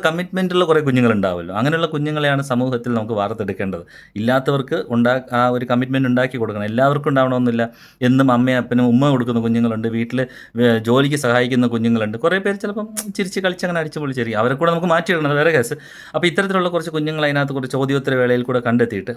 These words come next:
അവർക്ക് ആൾട്ടൺ ഹേമിൻ്റെ സ്റ്റിക്കർ ഒട്ടിച്ച് കുടുക്ക കൈമാറുകയാണ്. അപ്പോൾ അത് ഈ ഒരു കുടുക്ക എല്ലാം റെഡിയാക്കി വെച്ചിട്ടുണ്ട്. ഇന്ന് സബിത കാര്യങ്ങൾ, ഇന്നലെ തന്നെ എല്ലാ കാര്യങ്ങളും ചെയ്തു വെച്ചിട്ടുണ്ട്. അപ്പോൾ അതും കൂടെ കൈമാറുന്നൊരു സംഭവം. ഇത് എല്ലാ വീടുകളിലും പോയിട്ട് കുഞ്ഞുങ്ങൾക്ക്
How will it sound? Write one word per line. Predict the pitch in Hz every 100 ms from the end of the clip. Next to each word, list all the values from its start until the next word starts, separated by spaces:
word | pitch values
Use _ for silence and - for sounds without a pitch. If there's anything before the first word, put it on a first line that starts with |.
| 120
അവർക്ക് | 143 156 120 - _ _ - 120
ആൾട്ടൺ | 123 131 120
ഹേമിൻ്റെ | 107 113 135
സ്റ്റിക്കർ | - - 143
ഒട്ടിച്ച് | 120 120 127 135
കുടുക്ക | 131 131 120
കൈമാറുകയാണ്. | 98 98 98 85 82 95
അപ്പോൾ | 147
അത് | 156 180 160
ഈ | 160
ഒരു | 151 139
കുടുക്ക | 127 127 123
എല്ലാം | 120
റെഡിയാക്കി | 107 117 117
വെച്ചിട്ടുണ്ട്. | 104 110 117 113
ഇന്ന് | 117 117
സബിത | 110 101 104 110 104
കാര്യങ്ങൾ, | 101 110 113
ഇന്നലെ | 107 107 107
തന്നെ | 107 104
എല്ലാ | 113 101
കാര്യങ്ങളും | 107 117 110
ചെയ്തു | 113 110
വെച്ചിട്ടുണ്ട്. | 123 113 98 - - - - -
അപ്പോൾ | 143 156 156 135
അതും | 143 196 165
കൂടെ | 147 147 127
കൈമാറുന്നൊരു | 120 123 117 113 107 104
സംഭവം. | 95 123
ഇത് | 190
എല്ലാ | 147 143 123
വീടുകളിലും | 120 127 123 117
പോയിട്ട് | 104 101 - - - -
കുഞ്ഞുങ്ങൾക്ക് | 127 131 107 98